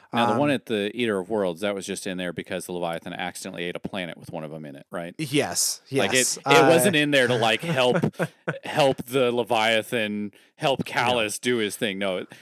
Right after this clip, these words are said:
Speaker 1: the whole reason the one inside Eater of Worlds, and, I mean, the name of the raid kinda gives it away, the, the Leviathan ate a planet, and inside that planet was said Vex,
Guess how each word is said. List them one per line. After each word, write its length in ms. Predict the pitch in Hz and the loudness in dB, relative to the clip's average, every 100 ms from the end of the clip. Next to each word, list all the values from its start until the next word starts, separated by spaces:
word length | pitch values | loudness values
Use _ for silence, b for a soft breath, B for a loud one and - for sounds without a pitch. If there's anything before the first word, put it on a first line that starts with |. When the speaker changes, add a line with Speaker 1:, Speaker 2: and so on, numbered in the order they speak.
| B | B
Speaker 1:
the 120 | 117 | -2
whole 260 | 120 156 156 | 2 4 4
reason 380 | 131 135 143 131 | 0 -2 -2 -2
the 60 | |
one 200 | 110 117 | 0 0
inside 440 | 113 110 120 107 107 | 0 -2 0 2 0
Eater 360 | - 110 117 107 | -2 -2 0 -2
of 140 | - | -2
Worlds, 380 | 104 104 113 - | 0 0 -2 -6
and, 300 | - 98 101 | -8 -10 -6
I 100 | 101 | -6
mean, 140 | 95 | -6
the 80 | 92 | -6
name 220 | 101 98 | -4 -4
of 60 | 87 | -4
the 80 | 90 | -2
raid 200 | 90 90 | -4 -4
kinda 200 | 92 90 | -8 -6
gives 160 | 90 | -4
it 60 | 90 | -4
away, 340 | 87 90 82 B B B B _ - | -2 -2 -4 B B B B _ -8
the, 220 | 123 123 110 | -4 -4 -6
the 260 | 104 120 | -4 2
Leviathan 500 | 135 160 196 127 123 - | 2 2 0 0 -4 -2
ate 200 | 123 120 | -4 -2
a 100 | 110 | -4
planet, 580 | - - 104 90 90 - - _ _ - | -4 -2 -4 -4 -8 -14 -20 _ _ -6
and 100 | 117 135 | -4 -2
inside 480 | 131 127 135 120 | -2 0 2 2
that 180 | 113 107 | 0 -2
planet 380 | - 120 95 98 | -2 -2 -2 -6
was 380 | 98 110 104 90 | -2 0 0 -2
said 300 | - 104 87 | -2 -2 0
Vex, 440 | 107 87 - - | -2 -2 -4 -12